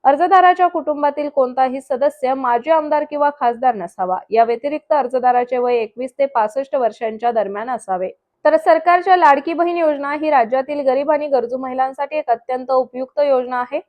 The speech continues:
या योजनेच्या माध्यमातून महिलांना आर्थिक सुरक्षा प्राप्त होते आणि त्यांचे जीवनमान सुधारण्यास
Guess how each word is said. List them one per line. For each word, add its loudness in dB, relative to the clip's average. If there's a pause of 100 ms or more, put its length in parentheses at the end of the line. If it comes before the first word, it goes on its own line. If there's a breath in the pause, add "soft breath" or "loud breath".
(120)
या 8
योजनेच्या 6
माध्यमातून -2
महिलांना 0
आर्थिक -4
सुरक्षा -2
प्राप्त -2
होते 2
आणि -2
त्यांचे -6
जीवनमान -6
सुधारण्यास -4